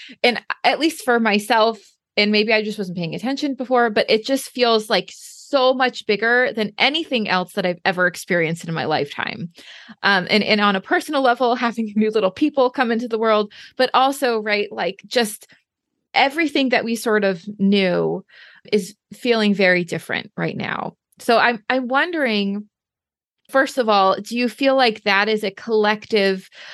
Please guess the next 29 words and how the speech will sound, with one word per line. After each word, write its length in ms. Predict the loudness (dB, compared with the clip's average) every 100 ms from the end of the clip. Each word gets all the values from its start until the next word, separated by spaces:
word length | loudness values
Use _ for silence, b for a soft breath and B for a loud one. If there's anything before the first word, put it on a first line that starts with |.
| B
and 240 | -2 -2
global 440 | -2 2 2 2 0
viewpoint? 800 | 0 -4 -2 -2 0 0 -2 -6 B B B B
I'd 180 | 0 2
love 140 | 2 0
to 80 |
hear 120 | 0 0
you 140 | 0
speak 300 | -2 -4 -2
to 100 | 0
that. 200 | 0 2
And 160 | 2 2
then 280 | 0 -2 -4 -10 _ _ _ -10
with 420 | -8 -4 -2 -2 -2
that 320 | 2 2 2 0
being 200 | 0 0
the 100 | -4
case, 600 | -2 2 2 0 -6 -6
for 120 | -4
people 240 | -2 -4 0
who 100 | 0
are 100 | 0
feeling 280 | 2 0 0
<laughs> 40 |
the 60 | -4
same 320 | -2 -2 0
way 160 | 2 2
as 180 | 0
me, 340 | -2 -4 -4